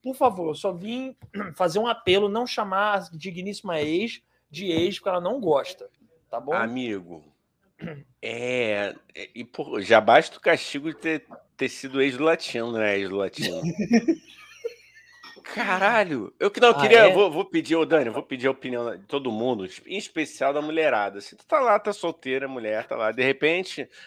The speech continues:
Speaker 2: numa casa do destino, você tá na mesma festa que o Latino, entre vários
Speaker 1: Uhum.
Speaker 2: homens.
Speaker 1: Sim.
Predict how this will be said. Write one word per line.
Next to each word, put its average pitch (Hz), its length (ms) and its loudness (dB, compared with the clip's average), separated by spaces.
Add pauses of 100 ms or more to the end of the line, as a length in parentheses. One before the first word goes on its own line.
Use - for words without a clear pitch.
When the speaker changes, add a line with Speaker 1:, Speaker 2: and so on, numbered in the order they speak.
(120)
Speaker 2:
numa 156 160 -2
casa 123 280 0
do 127 140 -12
destino, 143 560 -6
você 139 220 -4
tá 147 100 -14
na 147 160 -6
mesma 151 400 -2
festa 107 640 -6 (560)
que 117 60 -10
o 110 40 -8
Latino, 113 540 -6
entre 139 260 -8
vários 147 360 4
Speaker 1:
Uhum. 110 80 -2
Speaker 2:
homens. 90 480 -10 (420)
Speaker 1:
Sim. 104 240 -20